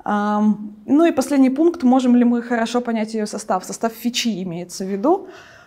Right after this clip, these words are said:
Ам, говорить здесь стоит о том, можем ли мы её декомпозировать до достаточного уровня,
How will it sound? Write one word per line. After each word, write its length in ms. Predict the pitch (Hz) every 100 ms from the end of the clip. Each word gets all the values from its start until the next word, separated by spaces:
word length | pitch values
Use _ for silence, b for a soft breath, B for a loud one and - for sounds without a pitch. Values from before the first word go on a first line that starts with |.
| -
Ам, 600 | 208 208 214 208 202 208 - -
говорить 560 | 226 247 233 254 302 262
здесь 220 | 247 240
стоит 380 | - 277 269 247
о 60 |
том, 340 | 226 294 349 269
можем 340 | 226 262 262 247
ли 80 |
мы 160 | 233 240
её 220 | 240 247
декомпозировать 960 | 226 226 247 240 240 233 302 285 220 202
до 120 | 220
достаточного 720 | 220 220 233 226 220 240 220
уровня, 540 | 214 214 202 180 185